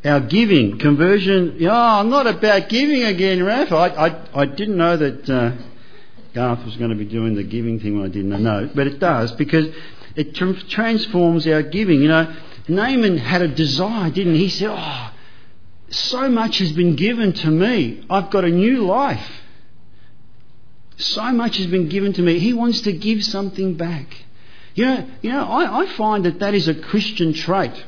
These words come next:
to give. Not just money. Generosity, as, you know, Garth talked about all this last week. Generosity is a God trait. It really is. You know, we live in a society where it's me,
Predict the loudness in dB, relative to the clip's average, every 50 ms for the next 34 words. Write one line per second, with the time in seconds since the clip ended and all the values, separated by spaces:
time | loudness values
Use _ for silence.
0 | -14 -8 -4 -2 0 0 0 0 0 0 0 -2 -4 -8 -12 -14 -14 -14 -14 -14
1 | -14 -14 -14 -14 -14 -14 -14 -14 -6 -2 0 0 0 0 0 -2 -2 -2 0 0
2 | 0 0 2 2 2 2 0 0 -2 -4 -6 -10 -12 -14 -14 -14 -14 -14 -14 -14
3 | -14 -14 -14 -12 -6 -2 2 2 4 4 6 6 6 6 4 4 2 2 2 2
4 | 4 4 4 2 -2 -4 -4 -2 0 0 0 -2 -4 -4 -4 -6 -6 -2 -2 -2
5 | -2 0 -2 -6 -4 -4 -2 -2 -2 -2 -2 -2 -4 -4 -6 -6 -6 -6 -8 -8
6 | -10 -8 -8 -8 -8 -10 -12 -14 -14 -16 -14 -12 -8 -6 -4 -2 -2 0 0 0
7 | 0 0 -2 -2 -2 0 0 0 0 0 0 0 0 0 -2 0 0 -2 -2 0
8 | 0 -2 -2 -4 -6 -6 -4 -4 -2 -4 -4 -6 -10 -12 -14 -14 -14 -14 -14 -14
9 | -14 -14 -14 -14 -14 -14 -14 -14 -14 -14 -12 -10 -10 -6 -2 0 0 2 2 2
10 | 2 2 2 2 0 -2 -2 -2 -2 0 0 0 0 2 2 2 2 2 2 2
11 | 2 2 0 0 -2 -2 -2 -2 -2 -2 0 0 0 2 2 2 2 2 0 -2
12 | -2 0 2 4 4 4 4 4 2 0 0 -2 -4 -6 -6